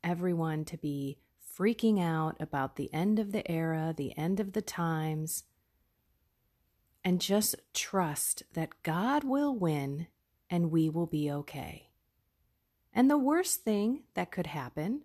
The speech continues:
is we die in a state of grace and we go to heaven. <laughs>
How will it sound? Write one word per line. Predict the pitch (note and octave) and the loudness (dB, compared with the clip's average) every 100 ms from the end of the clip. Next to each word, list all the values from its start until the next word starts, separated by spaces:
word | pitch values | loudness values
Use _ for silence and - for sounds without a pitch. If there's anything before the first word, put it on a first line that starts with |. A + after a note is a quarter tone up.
| _ _ _ _ _ _ _ _ _ _ _ _ A3+ | _ _ _ _ _ _ _ _ _ _ _ _ 0
is | G#3+ | 2
we | B3+ A#3+ | 2 0
die | A#3 B3+ C#4 C#4 C4+ C4+ _ _ _ _ | 0 -2 -2 -2 -2 -4 _ _ _ _
in | F3+ | -2
a | D3 | -2
state | - - G#3 A#3 | -2 -2 0 0
of | A#3+ - | -4 -2
grace | E3+ E3+ - | -2 -2 -2
and | D3+ | -4
we | C#3+ D#3 | -4 -4
go | D#3 D3+ | -4 -4
to | |
heaven. | C#3+ - D3+ D3+ D3+ C#3 | -6 -6 -8 -6 -4 -6
<laughs> | - | -8